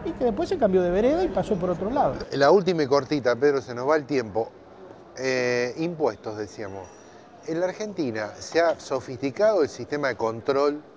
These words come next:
Speaker 2: de facturación. No estamos lo mismo que hace veinte años, evidentemente, ¿no?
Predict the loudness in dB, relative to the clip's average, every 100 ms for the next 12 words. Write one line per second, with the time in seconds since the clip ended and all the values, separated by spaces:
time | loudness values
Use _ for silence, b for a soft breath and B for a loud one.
0 | -20 -20 -20 -16 -8 -8 -4 -4 -4 -4
1 | -4 -2 -2 -4 -10 -16 -12 -6 -6 -2
2 | -2 -2 -4 -4 -4 -4 -4 -6 -8 -6
3 | -6 -6 -10 -10 -8 -8 -8 -10 -12 -8
4 | -8